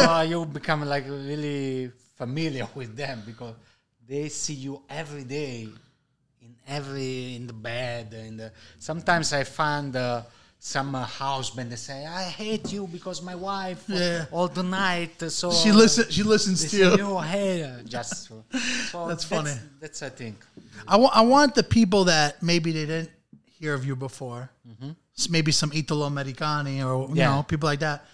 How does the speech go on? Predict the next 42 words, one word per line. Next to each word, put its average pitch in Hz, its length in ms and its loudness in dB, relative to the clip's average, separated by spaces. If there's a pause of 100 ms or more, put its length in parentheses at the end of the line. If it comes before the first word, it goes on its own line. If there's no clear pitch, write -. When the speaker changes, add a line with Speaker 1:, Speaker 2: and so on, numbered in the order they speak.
(380)
Speaker 2:
they 165 80 -6
f-, - 160 -8 (160)
they 165 120 -6
finally 180 360 2
learn 175 260 4
a 165 60 2
little 160 220 2
bit 147 160 2
about 135 400 0
you. 156 280 0
And 180 120 2
then 185 220 4 (600)
the 170 80 -8
people 233 280 8
that 190 120 10
don't 208 200 8
know 180 120 6
about 143 340 6
you, 160 220 0 (220)
they 156 80 -4
learn 170 220 2
a 165 40 2
little 170 180 2
bit 160 140 2
more. 151 380 0 (120)
Speaker 1:
Yes. 107 380 -6
Speaker 2:
That's 190 220 2
the 247 100 8
goal 180 240 10
for 160 160 4
today. 135 340 4 (360)
Speaker 1:
Nice. 117 320 0
Speaker 2:
So - 480 6 (380)
let's 262 280 6
talk 294 260 8
about 202 520 8 (220)
where 185 220 8
you 185 160 12
come 175 260 8
from 151 260 6
in 143 80 4
Italy. 120 400 -4